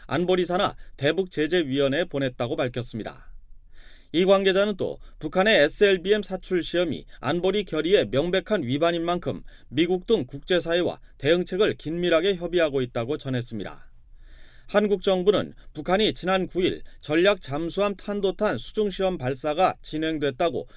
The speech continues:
스스로 발표한 데 주목해 이번 시험을 안보리 결의 위반으로 판단하고 있습니다. 존 케리 미국 국무장관도 십팔 일 서울에서 미한 외교장관 회담 직후 열린 공동 기자회견에서 북한의 에스엘비엠 사출 시험이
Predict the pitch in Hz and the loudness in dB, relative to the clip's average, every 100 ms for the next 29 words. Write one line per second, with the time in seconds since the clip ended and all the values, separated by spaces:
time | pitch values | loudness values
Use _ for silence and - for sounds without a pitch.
0 | - - 180 196 196 139 135 156 151 147 | -14 -10 -2 0 2 0 -2 -4 -4 -2
1 | 175 - 139 127 - - - - - 143 | -4 -4 -4 -4 -6 -8 -8 -18 -6 0
2 | 180 180 170 185 160 78 - - 127 170 | 4 4 2 0 0 -4 -10 -6 -2 0
3 | 175 190 214 147 156 127 131 139 127 170 | 2 0 -2 -2 -2 -2 0 0 0 -2
4 | 165 180 156 143 113 139 131 113 92 76 | -4 -6 -4 -4 -4 -6 -8 -8 -10 -12
5 | - - - - - - - - - 170 | -16 -18 -18 -18 -18 -18 -20 -20 2 6
6 | 214 208 208 220 156 175 180 151 160 160 | 8 6 4 2 0 2 0 0 0 2
7 | 156 147 165 151 82 - - - 185 196 | 2 4 2 2 -4 -8 -16 -4 4 6
8 | 151 - 180 180 180 110 - - - 135 | 6 2 2 4 2 0 -10 -14 -8 -2
9 | 170 202 131 127 165 180 180 180 175 165 | 4 4 4 2 4 4 2 2 2 2
10 | 165 170 - - 160 143 170 139 - 151 | 0 0 -2 -6 0 2 2 0 0 -2
11 | 160 - 107 135 147 139 139 135 143 95 | 0 -2 -2 0 2 2 0 0 -2 -4
12 | - - - - - 160 185 208 110 113 | -12 -16 -20 -16 -10 0 4 4 4 0
13 | 151 - 185 175 180 202 - 185 - 180 | 0 4 4 4 4 4 0 -8 -6 -6
14 | 156 175 175 82 | -2 0 0 -2